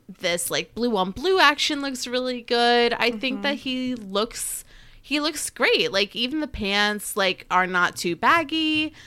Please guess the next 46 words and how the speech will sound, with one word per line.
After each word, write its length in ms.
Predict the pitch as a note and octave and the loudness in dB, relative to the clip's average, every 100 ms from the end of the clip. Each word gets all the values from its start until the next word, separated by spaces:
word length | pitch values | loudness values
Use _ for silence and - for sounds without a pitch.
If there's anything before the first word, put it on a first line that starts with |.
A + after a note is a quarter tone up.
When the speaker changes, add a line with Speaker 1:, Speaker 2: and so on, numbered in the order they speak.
| - - - | -20 -16 -8
Speaker 1:
The 100 | F#3+ | -6
black 300 | F3+ F3 - | 2 2 2
shoes 420 | - B3+ A#3+ A3+ | 0 0 0 2
are 120 | F3 | 2
appropriate. 600 | D#3+ D4 D#4+ D#4 D#4 C#4+ | 2 2 2 4 4 4
He's 160 | A#3 E3+ | 2 -4
wearing 220 | E3+ E3 | -6 -6
black 340 | F3 F3+ F3 | -2 -2 0
socks 400 | - A3+ A#3+ A#3 | -2 0 0 0
with 100 | G3 | -6
his 160 | F3+ - | -4 -6
black 280 | E3+ D3+ - | -4 -4 -2
shoes, 420 | - E4+ F4 - | -2 0 -2 -4
which 140 | C#4+ | -6
is 120 | D4 | -6
very 240 | C4+ D4 D4 | -2 -2 -2
appropriate. 840 | D4 C#4+ C#4+ C#4+ C#4+ C#4 C#4 C#4 | -2 -2 -4 -2 2 4 2 0
Speaker 2:
True. 300 | - C#4 B3 | -4 0 0
We 100 | G#3 | 6
Speaker 1:
I 60 | B3+ | 4
Speaker 2:
should 80 | - | 4
Speaker 1:
think 80 | A4+ | 2
Speaker 2:
give 160 | G#4 | 4
Speaker 1:
he 40 | E4 | 4
Speaker 2:
him, 140 | B3 | 0
Speaker 1:
looks 160 | - F#3 | -2 -2
Speaker 2:
yeah, 220 | - - | 2 2
Speaker 1:
great. 320 | C3+ F#3+ - | 0 -6 -6
Speaker 2:
give 120 | A3 | -4
him 160 | A#3 A#3 | -2 -4
credit 320 | - G#3 G3 | 0 2 2
for 100 | G#3 | -2
the 60 | F#3+ | -2
black 280 | F#3 F3 | 2 2
shoes 280 | - F#3+ F3 | 0 -6 -6
with 120 | F3 | -8
the 60 | - | -6
black 260 | E3 E3 - | -6 -6 -10
socks. 340 | - - - | -10 -10 -12
That's 160 | - - | -14 -12
for 160 | - | -10
sure. 160 | - - | -8 -4
Speaker 1:
Yeah. 480 | A4+ C5 F#3+ F3 D#3+ | 0 4 6 4 0
So 320 | - F4 F4 | 2 4 6
I 160 | D#4 | 6
think 160 | G#4+ A#4 | 4 0